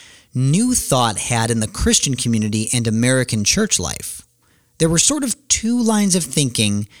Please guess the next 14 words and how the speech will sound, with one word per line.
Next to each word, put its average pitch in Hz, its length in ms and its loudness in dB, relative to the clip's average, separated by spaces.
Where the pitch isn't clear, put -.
that 139 120 2
developed 123 400 2
as 123 120 0
a 139 40 0
result 113 500 0
of 110 120 -4
New 151 240 2
Thought 101 420 0
in 104 140 -4
churches. - 720 0
There 147 180 4
was 127 400 2
Christian 175 460 0
metaphysics 160 800 2